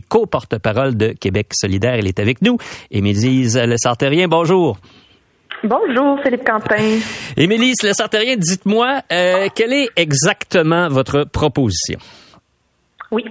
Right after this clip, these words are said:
Speaker 2: en fait, nous, on demande au gouvernement de rendre obligatoire la divulgation des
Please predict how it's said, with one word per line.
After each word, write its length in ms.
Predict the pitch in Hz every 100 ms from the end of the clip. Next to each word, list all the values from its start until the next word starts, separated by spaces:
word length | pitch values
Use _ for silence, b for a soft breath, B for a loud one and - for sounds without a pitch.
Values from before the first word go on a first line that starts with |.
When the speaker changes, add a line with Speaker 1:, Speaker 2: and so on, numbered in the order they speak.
| 208
Speaker 2:
en 60 |
fait, 200 | 285 294
nous, 80 | 277
on 200 | 311 226
demande 560 | 202 277 269 302 320 247
au 40 |
gouvernement 580 | 196 208 220 214 214 254
de 80 | 226
rendre 360 | 196 220 240 -
obligatoire 920 | 330 277 277 214 214 - 220 214 240
la 140 | 240 185
divulgation 920 | 180 202 262 311 233 202 185 240 254
des 320 | 220 202 180